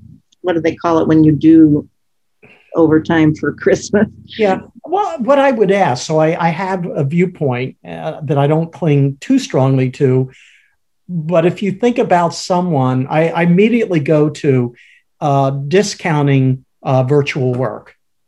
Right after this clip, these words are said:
Speaker 2: uh, versus in person. And, uh, that may not be a premise that's true, but
Speaker 1: What do you mean discounting?
Speaker 2: Uh, that you can either, uh, if you decide to stay virtual, working out of your home,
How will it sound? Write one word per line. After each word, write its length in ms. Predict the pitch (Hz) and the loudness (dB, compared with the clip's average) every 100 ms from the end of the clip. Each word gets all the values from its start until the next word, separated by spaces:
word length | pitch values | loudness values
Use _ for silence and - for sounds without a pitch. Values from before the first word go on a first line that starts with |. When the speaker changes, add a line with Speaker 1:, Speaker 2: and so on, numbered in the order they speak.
| _ _ | _ _
Speaker 2:
uh, 440 | - 127 123 127 127 | -8 -4 -2 -4 -4
versus 680 | 139 139 139 - 131 127 - | 0 2 2 0 -6 -6 -2
in 180 | 147 131 | 0 0
person. 580 | 143 123 - 101 101 - _ _ _ _ _ _ _ _ | -2 -4 -6 -12 -14 -20 _ _ _ _ _ _ _ _
And, 640 | 160 147 147 143 143 147 - _ | -2 0 2 2 0 -4 -10 _
uh, 240 | 160 139 139 | -6 -4 -2
that 200 | 165 170 | -2 0
may 140 | 160 | 0
not 320 | 156 147 143 | 0 0 -2
be 180 | 151 135 | -2 0
a 60 | 123 | -2
premise 440 | - 143 131 127 | -2 -2 -2 -4
that's 380 | - - - - | -12 -18 -18 -20
true, 360 | - 208 156 120 | -12 -6 -4 -4
but 100 | 131 | -2
Speaker 1:
What 80 | 220 | 0
do 60 | 233 | 2
you 80 | 214 | 4
mean 240 | 214 202 | 4 4
discounting? 680 | 196 202 - - 160 165 - _ _ _ _ _ _ _ - | 2 -2 -2 -2 -2 -2 -10 _ _ _ _ _ _ _ -4
Speaker 2:
Uh, 320 | 240 233 214 | 2 2 2
that 280 | 226 220 214 | 0 0 0
you 220 | 208 226 | 0 0
can 200 | 226 214 | 2 0
either, 560 | 202 196 190 185 185 - | 0 2 2 4 0 -2
uh, 260 | 165 160 156 180 175 _ _ _ _ _ - - | -2 -2 -4 -12 -18 _ _ _ _ _ -20 -8
if 220 | 214 196 214 | -4 -2 0
you 200 | 202 202 | 0 -2
decide 720 | 196 185 - 202 196 202 202 | -2 -4 -2 0 0 0 0
to 100 | 190 | -4
stay 360 | - - 165 | -6 -2 -2
virtual, 760 | 151 147 151 151 143 123 123 127 | 0 -2 -2 -4 -6 -6 -8 -8
working 360 | 156 143 143 143 | -2 -2 0 -2
out 140 | 135 131 | 0 0
of 60 | |
your 160 | 127 127 | 0 -2
home, 520 | 160 170 123 120 131 | -4 -4 -4 -6 -10